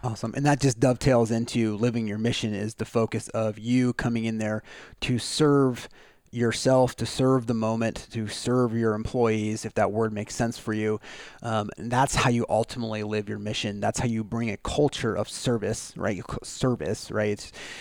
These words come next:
doesn't mean, service doesn't mean you lay down or lackadaisical. It's not that word, right? Or it doesn't mean that you're doing it to get something either, right? It can go both sides of that.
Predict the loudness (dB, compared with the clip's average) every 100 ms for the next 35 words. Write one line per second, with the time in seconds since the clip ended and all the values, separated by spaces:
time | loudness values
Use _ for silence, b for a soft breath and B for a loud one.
0 | B -4 -2 0 -2 2 4 4 4 2
1 | 2 2 4 6 6 2 2 2 0 0
2 | -4 -4 -4 -8 -8 -4 -2 0 0 0
3 | 0 0 0 2 2 2 2 4 2 2
4 | 0 0 -2 -4 0 2 2 0 -4 0
5 | 2 2 -4 -4 -2 -2 -2 -6 -2 -2
6 | 2 2 2 2 0 2 4 4 0 -4
7 | -6